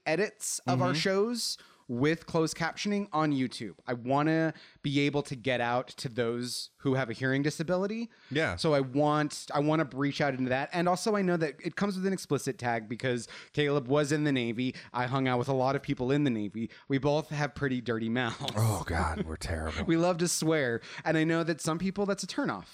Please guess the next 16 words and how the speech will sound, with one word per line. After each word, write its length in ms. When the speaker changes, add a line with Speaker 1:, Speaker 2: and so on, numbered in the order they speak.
Speaker 1:
you 140
know? 160
Speaker 2:
Yeah. 60
Speaker 1:
So 140
I 40
wanna 260
put 340
out 320
a 140
more 320
friendly, 720
accepting 560
version. 420
And 140
again, 400
with, 140